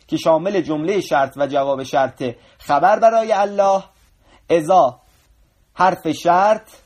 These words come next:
غیر جازم، اطعته جمله شرط، اطعت فعل ماضی، فاعلش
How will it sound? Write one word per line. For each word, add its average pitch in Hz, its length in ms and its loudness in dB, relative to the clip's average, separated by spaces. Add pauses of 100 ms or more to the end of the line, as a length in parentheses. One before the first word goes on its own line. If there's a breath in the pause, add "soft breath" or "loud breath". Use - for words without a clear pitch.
(180)
غیر 214 260 0
جازم، 208 680 0 (1040)
اطعته 156 680 -4 (400 soft breath)
جمله 175 520 -2
شرط، 220 480 -2 (360)
اطعت 156 600 -2 (340)
فعل 190 680 -4 (140)
ماضی، 151 540 -2
فاعلش 151 720 -4